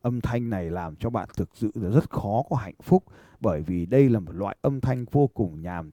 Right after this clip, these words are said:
chán và nó làm cho bạn buồn ngủ hơn là hào hứng.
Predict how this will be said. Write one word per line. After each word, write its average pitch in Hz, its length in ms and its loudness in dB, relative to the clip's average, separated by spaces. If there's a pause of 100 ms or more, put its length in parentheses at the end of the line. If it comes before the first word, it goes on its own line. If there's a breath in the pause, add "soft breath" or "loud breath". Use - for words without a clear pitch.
chán 101 420 -8
và 82 200 -8
nó 85 220 -6
làm 92 280 -6
cho 117 140 -6
bạn 113 240 -4
buồn 92 380 -6
ngủ 85 240 -8
hơn 123 200 2
là 90 100 -6
hào 80 340 -12 (100)
hứng. 80 160 -10